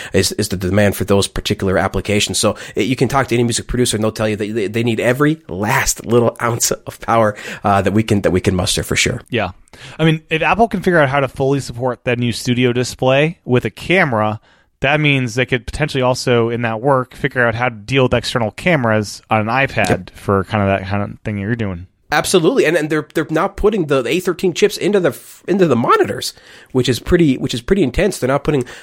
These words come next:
Speaker 1: like, literally, um, um, uh, computing grade C P Us in the monitors. So you gotta
Speaker 2: Yeah.
Speaker 1: think they have a, a, an idea, a couple of ideas for the future. They're, they're not, they wouldn't just put that in there for no reason.
Speaker 2: Nope. So,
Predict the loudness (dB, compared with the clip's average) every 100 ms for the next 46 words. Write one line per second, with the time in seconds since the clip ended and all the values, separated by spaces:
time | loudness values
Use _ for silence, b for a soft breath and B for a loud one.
0 | -8 -6 0 4 6 6 4 2 2 2
1 | 0 B B -4 -4 -4 -8 -12 -14 -6
2 | -4 0 2 2 -2 0 2 2 0 -4
3 | -2 0 0 0 0 0 -2 -2 -6 -8
4 | -4 -4 -2 -2 0 0 2 0 0 -2
5 | -2 -6 -8 -10 -4 -2 0 0 2 2
6 | 2 0 -2 0 0 0 0 -2 -4 -6
7 | -6 -6 -6 -2 0 0 2 2 2 0
8 | -2 0 2 2 0 -2 -4 -2 -4 -4
9 | -2 -2 -2 _ _ B B 0 0